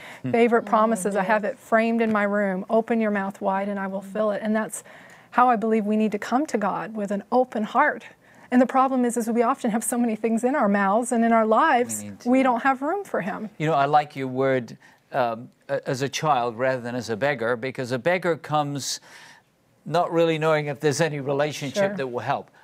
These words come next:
Speaker 1: A child comes with confidence,
Speaker 2: Yes.
Speaker 1: knowing that
Speaker 2: Yeah.
Speaker 1: the loving parent,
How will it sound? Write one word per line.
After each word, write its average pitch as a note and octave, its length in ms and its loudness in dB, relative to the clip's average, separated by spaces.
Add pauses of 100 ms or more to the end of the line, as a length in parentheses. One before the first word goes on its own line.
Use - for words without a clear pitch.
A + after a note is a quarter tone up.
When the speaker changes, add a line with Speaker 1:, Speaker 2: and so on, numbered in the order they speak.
(140)
Speaker 1:
A D3+ 80 -2
child G#3+ 480 0
comes C#3+ 340 -6
with C3+ 140 -8
confidence, C#3+ 720 -4
Speaker 2:
Yes. G3 560 -2
Speaker 1:
knowing D#3 320 2
that C#3 160 -2
Speaker 2:
Yeah. C#3 140 -2
Speaker 1:
the C3+ 60 2
loving C#3 480 -2 (120)
parent, C#3+ 580 -2